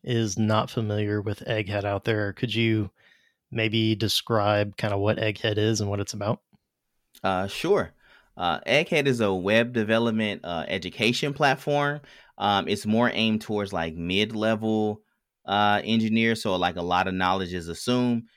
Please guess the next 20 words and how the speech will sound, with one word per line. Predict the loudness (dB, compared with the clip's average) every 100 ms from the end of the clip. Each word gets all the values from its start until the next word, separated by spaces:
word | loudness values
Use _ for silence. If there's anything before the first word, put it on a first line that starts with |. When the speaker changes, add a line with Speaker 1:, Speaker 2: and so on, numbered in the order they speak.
| _
Speaker 2:
and | -6
it's | -4 -2
taught | 2 2
by, | 2
like, | 0 0 -2 -2
experts, | -2 -2 -6 -4 -6 -12 -6
uh, | -2 -2 -2
in | -4 -4
the | -4
field, | -2 0 0 -2 -8 _ _ -4
uh, | -2
teaching | 0 -2 -2
people | -4 -4 -2 -4 -2
how | -2 -2
to | -4
level | -4 -2 -4 -2
up | -2 -2
as | -4 -4 -4
web | -4 -4
developers. | -8 -8 -10 -12 -14 -14 -16